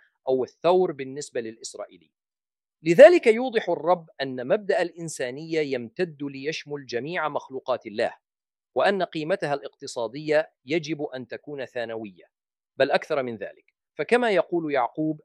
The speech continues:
أن الدين الحقيقي يتجلى في الاهتمام بالأكثر ضعفًا والأقل قيمة في المجتمع البشري، فإن هذا المبدأ نفسه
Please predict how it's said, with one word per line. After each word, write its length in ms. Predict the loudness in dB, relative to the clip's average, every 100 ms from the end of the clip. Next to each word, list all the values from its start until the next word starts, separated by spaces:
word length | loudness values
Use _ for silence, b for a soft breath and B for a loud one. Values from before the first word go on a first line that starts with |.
| -10
أن 200 | -8 -6
الدين 560 | -10 _ -10 -4 -2
الحقيقي 880 | -2 -4 -6 -8 -8 -6 -6 -6 -10 _ _ -2
يتجلى 640 | -2 0 0 0 2 0
في 100 | -2
الاهتمام 500 | -10 -12 -12 -8 -8 -8
بالأكثر 540 | -10 -8 -12 -8 -10
ضعفًا 500 | -6 -4 -2 -4 -8
والأقل 540 | -6 -8 -8 -4 -2 -2
قيمة 480 | -6 -8 -6 -6 -6
في 120 | -8
المجتمع 600 | -12 -12 -8 -6 -4 -4
البشري، 640 | -6 -8 -6 -6 -6 -8 _ _ _ _ _ _ _ _ _ -14
فإن 320 | -10 -8 -4
هذا 420 | -4 0 0 0
المبدأ 760 | -2 2 0 0 -2 -2 0 -6
نفسه 520 | -6 -10 -10 -8 -8